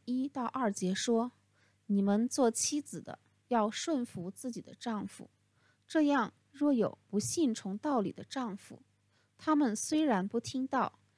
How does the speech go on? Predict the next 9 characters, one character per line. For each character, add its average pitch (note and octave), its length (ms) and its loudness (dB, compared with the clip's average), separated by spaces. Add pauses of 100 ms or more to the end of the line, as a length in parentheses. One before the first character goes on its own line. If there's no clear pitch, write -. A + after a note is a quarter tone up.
(220)
也 G3 260 4
可 - 260 2
以 B3+ 300 4
因 A#3+ 280 -2
妻 - 240 -4
子 - 140 -8
的 G3+ 160 -4
品 E3 320 -6
行 F3 400 -4